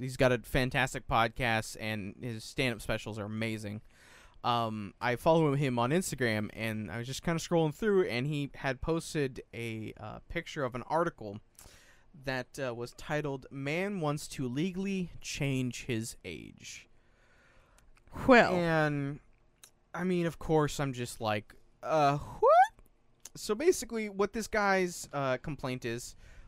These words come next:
Speaker 1: um, his name, fuck, what is it? Uh, Emil, uh, Rattleband, essentially
Speaker 2: <laughs>
Speaker 1: is saying that because of how old he is,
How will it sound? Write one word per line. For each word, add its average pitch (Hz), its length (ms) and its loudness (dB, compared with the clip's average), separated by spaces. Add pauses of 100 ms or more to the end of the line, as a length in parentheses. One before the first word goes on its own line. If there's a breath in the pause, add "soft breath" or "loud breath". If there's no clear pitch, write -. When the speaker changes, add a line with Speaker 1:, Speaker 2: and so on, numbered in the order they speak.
(100)
Speaker 1:
um, 113 440 -4
his 135 280 -12
name, 120 580 -8
fuck, - 200 -16
what 123 140 -8
is 123 160 -12
it? - 200 -14
Uh, 117 280 -6
Emil, 139 600 -2 (120)
uh, - 320 -8 (120)
Rattleband, 147 760 -4 (760 soft breath)
essentially 208 640 -6
Speaker 2:
<laughs> - 20 8
Speaker 1:
is 151 720 6 (400)
saying 143 640 2
that 123 320 4 (200)
because 165 520 -2
of 208 100 0
how 170 240 6
old 135 340 4
he 104 300 -4
is, 107 400 -2